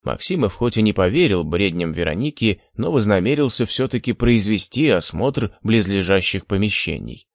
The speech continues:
а заодно отыскать графа Ингереса и спросить, когда тот займётся Анитой. Он прошёл по коридору шагов десять и увидел приоткрытую дверь.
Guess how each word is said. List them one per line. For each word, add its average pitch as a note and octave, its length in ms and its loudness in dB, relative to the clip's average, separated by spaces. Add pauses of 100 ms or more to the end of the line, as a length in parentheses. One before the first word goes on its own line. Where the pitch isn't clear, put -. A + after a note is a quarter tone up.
а - 160 -2
заодно A2 480 2
отыскать G#2 640 0
графа G2+ 380 2
Ингереса G#2+ 880 -2
и C#3+ 100 0
спросить, - 680 -2 (100)
когда F2 380 0
тот C#3+ 380 -2
займётся F2+ 600 0
Анитой. - 560 -4 (260)
Он - 180 0
прошёл F#2+ 420 2
по F2 120 -4
коридору F2 520 0
шагов G#2 420 0
десять - 600 -2 (120)
и G2 120 0
увидел A#2 460 0
приоткрытую F2+ 720 -2
дверь. - 420 -10